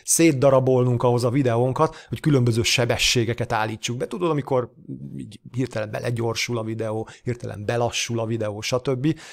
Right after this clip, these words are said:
Persze a jó lassuláshoz érdemes olyan videót választani, amit magasabb frame rate-tel vettek fel, az nem biztos, hogy sikerülni fog,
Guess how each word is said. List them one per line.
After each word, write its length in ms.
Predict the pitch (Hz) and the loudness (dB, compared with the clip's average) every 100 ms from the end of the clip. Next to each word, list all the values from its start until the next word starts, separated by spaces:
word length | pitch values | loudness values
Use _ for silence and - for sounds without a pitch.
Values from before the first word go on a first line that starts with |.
| - | -6
Persze 260 | 139 - 143 | -2 2 4
a 40 | |
jó 200 | 147 156 | 6 6
lassuláshoz 920 | 143 123 - 120 113 117 - 135 117 - | 4 2 0 2 2 0 0 0 -2 -2
érdemes 640 | 131 113 110 110 - - | -2 -2 -4 -2 -4 -4
olyan 260 | 127 117 113 | -4 -2 -2
videót 300 | 110 110 110 | -4 -6 -6
választani, 440 | 110 110 - 113 | -6 -6 -6 -6
amit 240 | 110 113 - _ _ | -6 -8 -10 _ _
magasabb 420 | 117 113 104 - | -6 -4 -4 -6
frame 400 | 101 - 110 107 | -6 -8 -6 -6
rate-tel 420 | 104 104 - 104 104 | -6 -10 -8 -6 -4
vettek 340 | 113 - 113 | -6 -6 -8
fel, 320 | - 120 143 | -2 2 2
az 300 | 170 143 107 | 2 -2 -8
nem 160 | 123 110 | -8 -8
biztos, 340 | 107 - 113 | -10 -10 -10
hogy 80 | 110 | -10
sikerülni 580 | - 117 113 107 104 104 | -8 -8 -8 -10 -10 -8
fog, 280 | - 170 | -2 0